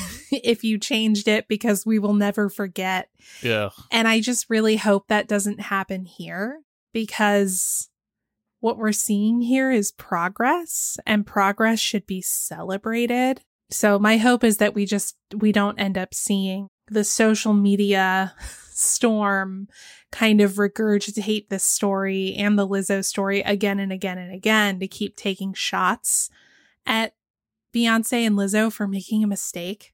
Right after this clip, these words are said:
Speaker 1: They know better, and, you know, hopefully they'll do better. And if they don't, then absolutely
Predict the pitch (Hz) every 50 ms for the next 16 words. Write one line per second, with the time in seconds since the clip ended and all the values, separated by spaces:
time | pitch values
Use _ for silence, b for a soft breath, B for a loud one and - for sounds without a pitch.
0 | _ - - 233 233 226 226 214 214 214 220 220 220 214 226 220 226 226 226 233
1 | 226 _ _ _ _ _ _ _ _ _ _ - - 226 214 208 208 214 - -
2 | 226 214 208 202 202 190 262 311 - - 262 240 226 220 214 208 202 180 - 175
3 | 175 - 175 180 208 233 247 247 226 214 208 - 214 196 196 180 - 220 254 262
4 | 240 208 202 202 - _ - 196 190 190 185 190 185 185 190 208 202 _ _ -
5 | - 226 208 202 202 - - - 185 175 185 196 226 254 - - - 180 180 185
6 | 180 175 185 190